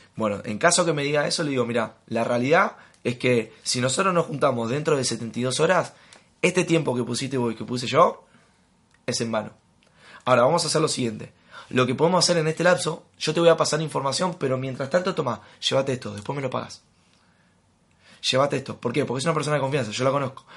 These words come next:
Ahora, si no es de confianza, le digo, "Toma, pagame la mitad ahora. Llévate y empezá consumiendo esto", le doy un kit, "pagame la mitad ahora, llévate este kit, empezá consumiendo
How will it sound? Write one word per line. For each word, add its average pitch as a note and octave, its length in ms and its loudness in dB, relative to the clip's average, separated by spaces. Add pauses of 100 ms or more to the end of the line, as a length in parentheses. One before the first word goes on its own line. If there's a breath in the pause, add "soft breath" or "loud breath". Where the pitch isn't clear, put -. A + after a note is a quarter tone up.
Ahora, B2+ 160 2
si C#3 100 -4
no E3 60 2
es F#3 60 6
de F3+ 40 0
confianza, F3+ 360 2
le D#3 80 0
digo, D#3 140 2
"Toma, D3+ 220 0
pagame D3+ 240 2
la D3 60 0
mitad C3 200 -6
ahora. A#2 180 -8 (680 loud breath)
Llévate F3+ 280 6
y - 40 4
empezá D3 280 0
consumiendo C#3+ 500 2
esto", - 360 -2 (240)
le A#2 120 -2
doy C3+ 180 0
un C3+ 100 -6
kit, F#3 240 -2 (480 soft breath)
"pagame C3+ 280 0
la C#3+ 100 0
mitad D3 220 2
ahora, E3+ 280 0 (640 soft breath)
llévate D#3+ 280 6
este D#3 160 0
kit, F3 220 0
empezá C3 340 -2
consumiendo E3+ 520 -2